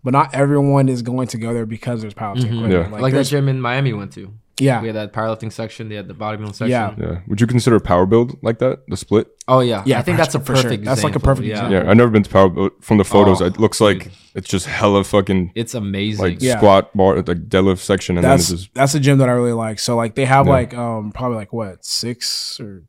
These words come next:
Speaker 1: eight pla-, powerlifting platforms?
Speaker 3: Yeah,
Speaker 2: I think they have, like,
Speaker 3: platforms.
Speaker 2: eight combo racks,
Speaker 1: Yeah,
Speaker 2: and
Speaker 1: eight
Speaker 2: then,
Speaker 1: combo
Speaker 2: like,
Speaker 1: racks.
Speaker 2: and then, like, following
Speaker 1: S-
Speaker 2: eight deadlift platforms
Speaker 3: Yeah,
Speaker 2: across.
Speaker 3: that's insane.
Speaker 1: And then, like, a super extensive bodybuilding,
Speaker 3: Yeah.
Speaker 1: like, thing. Like, they
Speaker 3: Yeah,
Speaker 1: have
Speaker 3: I wanna go
Speaker 1: bodybuilding
Speaker 3: there.
Speaker 1: forever. Yeah.
Speaker 3: It's in, uh, Philly, I think.
Speaker 2: It's in K O P,
Speaker 1: Yeah.
Speaker 3: Yeah, right?
Speaker 2: Philly, yeah.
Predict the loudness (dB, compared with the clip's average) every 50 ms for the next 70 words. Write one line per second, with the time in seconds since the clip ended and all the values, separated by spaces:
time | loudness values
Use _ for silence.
0 | _ _ _ -14 -14 -14 -14 -14 -14 -16 -16 -16 -18 _ _ -14 -12 -10 -10 -12
1 | -12 -14 -14 -12 -12 -10 -8 -6 -4 -4 -2 2 4 4 4 4 4 4 4 2
2 | 2 -2 -4 -4 -6 -6 -6 -8 -8 -8 -8 -8 -8 -8 -10 -10 -10 -10 -10 -10
3 | -8 -6 -6 -6 -6 -4 -4 -4 -6 -6 -6 -8 -10 -12 -10 -10 -8 -6 -6 -6
4 | -6 -8 -10 -12 _ -20 _ _ _ _ _ _ _ _ -4 -2 0 0 0 -2
5 | -2 -4 -6 -6 -8 -8 -8 -8 -10 -10 -10 -10 -12 -12 -12 -14 -14 -14 -14 -16
6 | -16 -10 -6 -4 -2 -2 -2 -4 -6 -6 -6 -6 -6 -6 -8 -10 -12 -8 -4 -2
7 | -2 -2 -2 -4 -6 -10 -10 -10 -6 -4 -4 -4 -4 -6 -8 -8 -8 -10 -8 -8
8 | -8 -8 -8 -8 -8 -8 -8 -10 -12 -12 -14 -16 -18 -20 _ _ _ -8 -6 -4
9 | -4 -4 -6 -10 _ _ -14 -12 -12 -12 -14 -16 -14 -10 -6 -4 -2 0 2 2
10 | 2 2 2 2 0 0 0 -2 -4 -6 -10 -14 -16 -16 _ -14 -14 -14 -14 -18
11 | _ _ _ -16 -8 -4 -4 -4 -4 -6 -4 0 0 2 2 0 0 0 0 0
12 | 0 -2 -4 -6 -6 -6 -6 -6 -6 -8 -8 -6 -6 -4 -4 -4 -4 -6 -6 -4
13 | -2 -2 0 2 2 0 0 -2 -6 -8 -8 -10 -10 -12 -14